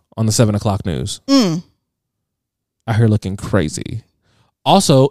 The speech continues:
Speaker 1: in the books, everybody is legal when they're doing these things.
Speaker 2: Mm-hmm.
Speaker 1: So, like,
Speaker 2: Oh, okay.
Speaker 1: yeah, 'cause, like, in real life, these motherfuckers do not be legal.
Speaker 2: Right.
Speaker 1: They, they find a way to make sure that everybody is over the age
Speaker 2: Of,
Speaker 1: of,
Speaker 2: of
Speaker 1: like,
Speaker 2: age.
Speaker 1: yeah, everybody is,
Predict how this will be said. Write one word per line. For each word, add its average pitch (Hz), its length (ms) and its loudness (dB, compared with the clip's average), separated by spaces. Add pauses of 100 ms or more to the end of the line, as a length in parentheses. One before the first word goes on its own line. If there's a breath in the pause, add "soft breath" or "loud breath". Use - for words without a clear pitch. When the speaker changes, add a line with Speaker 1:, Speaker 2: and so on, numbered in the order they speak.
Speaker 1:
in 175 140 0
the 135 80 2
books, 165 320 0
everybody 170 360 4
is 117 120 4
legal 113 400 4 (2250)
when 120 140 4
they're 110 140 4
doing 104 180 2
these 95 160 -2
things. 82 520 -4
Speaker 2:
Mm-hmm. - 120 -10 (240)
Speaker 1:
So, - 140 -2
like, 113 180 4
Speaker 2:
Oh, 180 140 2
okay. 165 200 -6 (160)
Speaker 1:
yeah, 147 220 2 (140)
'cause, 175 180 2
like, 156 160 2
in 143 140 2
real 156 160 6
life, 127 280 4
these 135 120 -2
motherfuckers 120 360 4
do 104 120 -2
not 92 200 -2
be 92 80 -4
legal. 73 300 -4
Speaker 2:
Right. 58 200 -14 (1120)
Speaker 1:
They, 117 140 0
they 135 160 4
find 175 280 4
a 139 60 6
way 135 120 6
to 120 80 4
make 117 160 0
sure 120 140 -2
that 107 100 -2
everybody 104 400 2
is 101 160 0
over 107 240 2
the 98 140 -2
age 92 140 0
Speaker 2:
Of, 95 40 2
Speaker 1:
of, 101 80 2
Speaker 2:
of 92 80 -4
Speaker 1:
like, 90 260 0
Speaker 2:
age. 80 300 -8
Speaker 1:
yeah, 87 220 -6
everybody 107 440 0
is, 95 280 -4